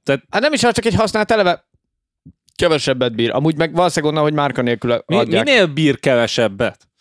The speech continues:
Speaker 1: Mármint mennyire kell keveset bírjon ahhoz, <laughs> a magam nevében beszélek, tehát ahhoz nagyon keveset kell bírnia, hogy az én esetem megkiszakadjon. <laughs>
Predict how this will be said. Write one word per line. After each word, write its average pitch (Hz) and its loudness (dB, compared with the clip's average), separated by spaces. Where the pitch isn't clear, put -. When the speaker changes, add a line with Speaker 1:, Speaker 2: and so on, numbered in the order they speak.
Speaker 1:
Mármint 156 -2
mennyire 226 2
kell 135 0
keveset 147 0
bírjon 120 0
ahhoz, 107 -2
<laughs> - -8
a - -12
magam 113 -6
nevében 95 -6
beszélek, 123 -4
tehát 131 -2
ahhoz 139 -2
nagyon 220 0
keveset 127 -2
kell 139 -4
bírnia, 107 -2
hogy 110 -2
az 123 -6
én 113 -2
esetem 92 -8
megkiszakadjon. 87 -8
<laughs> - -10